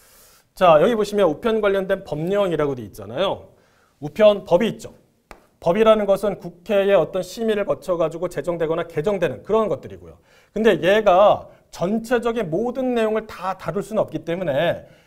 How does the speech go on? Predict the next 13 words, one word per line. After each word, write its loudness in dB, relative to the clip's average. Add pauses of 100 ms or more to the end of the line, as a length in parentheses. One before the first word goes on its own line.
(400)
보다 6 (500)
구체적이고 0
세부적인 -4
사항에서는 0 (220)
시행령과 0
시행규칙을 -4
통해서 0
여기에 -4
여러 -2
가지 -4
규정을 -4
하고 -6
있습니다. -2